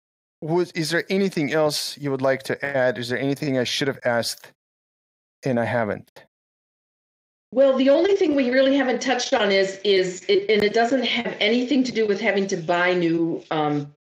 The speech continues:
Speaker 2: devices. So
Speaker 1: Mm-hmm.
Speaker 2: that's one good piece of news. But the reality is that you need to, um, screen your patients prior to coming to the office.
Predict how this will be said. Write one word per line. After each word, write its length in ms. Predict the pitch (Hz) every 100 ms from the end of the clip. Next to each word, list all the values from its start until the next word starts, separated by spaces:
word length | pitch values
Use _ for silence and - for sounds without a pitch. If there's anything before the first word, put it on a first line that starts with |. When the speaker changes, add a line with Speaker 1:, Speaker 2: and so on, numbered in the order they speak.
| _ _ 151
Speaker 2:
devices. 760 | 160 165 156 151 131 - - - - -
So 160 | - 175
Speaker 1:
Mm-hmm. 80 |
Speaker 2:
that's 200 | 180 170
one 260 | 185 190 190
good 180 | 170 165
piece 260 | - 160 -
of 100 | 147
news. 80 | - - -
But 320 | 156 - - - - -
the 100 | 190
reality 540 | 190 196 254 277 226
is 160 | 196 -
that 220 | 165 -
you 340 | 165 214 262
need 340 | 262 240 240 -
to, 720 | - 247 175 170 160 160 165 - _ _ _ _ -
um, 640 | 156 151 151 151 147 151 - -
screen 640 | - - 208 214 233 233
your 260 | 208 196
patients 640 | - 214 202 - 156 135 -
prior 540 | - 202 180 190 214 220
to 100 | 262
coming 640 | 247 - 196 185 185 190
to 140 | - -
the 160 | 170
office. 580 | 160 156 151 143 - -